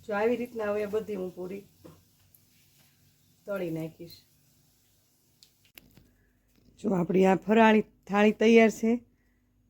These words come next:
જો તમને ગમે તો લાઈક ને શેર જરૂર કરજો. આ ખીર, શાક, ઉમ, તુરિયાનું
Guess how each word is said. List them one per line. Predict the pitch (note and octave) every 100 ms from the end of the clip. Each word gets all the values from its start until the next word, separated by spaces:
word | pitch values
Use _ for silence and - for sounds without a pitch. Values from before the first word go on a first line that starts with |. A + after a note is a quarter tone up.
| _
જો | G3+
તમને | F3 G#3 G3+ G3 G3 F3+ - _ _ _ _
ગમે | G3 A3+ A#3+
તો | A3+ G3
લાઈક | G3 A3 A#3 A3
ને | G3+
શેર | - A3+ G3
જરૂર | G#3 G#3 G#3
કરજો. | G3+ G3+ F3 G#3 G#3 _ _ _ _ _ _ _ _ _ _ _
આ | E3
ખીર, | - - A3+ A#3 G#3+ _ _ _ _
શાક, | - A3+ A3+ A3+ - -
ઉમ, | G#3 G3+ F#3+ G3 F3+
તુરિયાનું | - - A3+ A3+ A3 A3